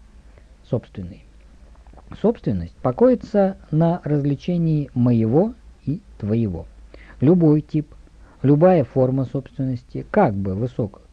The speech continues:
в том или ином конкретном случае ни был уровень обобществления или, что то же самое, уровень коллективизации собственности, могут существовать лишь при условии,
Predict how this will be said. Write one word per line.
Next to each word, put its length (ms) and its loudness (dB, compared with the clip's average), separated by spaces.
в 100 -20
том 300 2
или 220 -2
ином 200 0
конкретном 680 -4
случае 440 -8
ни 120 0
был 260 -4
уровень 420 -2
обобществления 920 -4
или, 180 2
что 220 -8
то 140 -2
же 100 -2
самое, 420 -2
уровень 320 -2
коллективизации 800 -2
собственности, 580 -8
могут 300 0
существовать 560 -4
лишь 180 -4
при 160 -6
условии, 480 -2